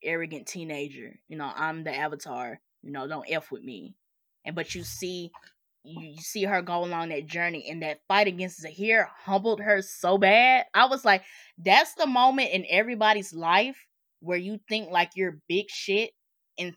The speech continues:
the universe, like, sends you something and pulls you down to your lowest point. Like, you thought your lowest point was having your bending taken away. Baby, he just put you in a wheelchair.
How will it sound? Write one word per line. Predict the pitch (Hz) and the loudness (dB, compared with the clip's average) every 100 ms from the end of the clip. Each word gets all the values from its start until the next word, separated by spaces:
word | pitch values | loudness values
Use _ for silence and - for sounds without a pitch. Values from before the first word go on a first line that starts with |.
| - | -10
the | 170 | -10
universe, | 160 175 208 196 190 185 - | -8 -4 -2 0 0 -2 -4
like, | 160 147 | -6 -6
sends | - - 196 202 | -10 -6 -6 -6
you | 202 202 | -8 -8
something | - 202 202 202 156 | -2 -2 -2 -10 -10
and | 156 - | -14 -14
pulls | - 226 220 196 | -10 -8 -6 -8
you | 185 | -8
down | 165 175 190 190 | -4 -2 -4 -6
to | 196 | -8
your | 175 165 | -4 -6
lowest | 151 156 175 190 190 - | -6 -4 -2 -2 -6 -10
point. | 190 202 214 - - | -4 -2 -4 -8 -6
Like, | 170 165 | -2 -2
you | 226 339 | -4 0
thought | 311 226 | 4 6
your | 202 247 | 4 2
lowest | 226 208 190 - | 4 4 2 -2
point | 214 175 | -4 -4
was | 170 | 0
having | 196 185 175 | 4 4 2
your | 165 | -4
bending | 160 175 233 208 | -2 -2 0 -2
taken | 202 170 170 | -2 -4 -4
away. | 160 156 147 143 _ _ _ _ _ 165 | -4 -4 -4 -6 _ _ _ _ _ 0
Baby, | 214 247 277 | 4 6 6
he | 370 | 4
just | 392 381 | 4 0
put | 349 302 | -2 -2
you | 285 | 0
in | 240 | 4
a | 180 | 2
wheelchair. | 160 208 254 254 - 202 151 123 | 2 2 2 2 4 4 4 -2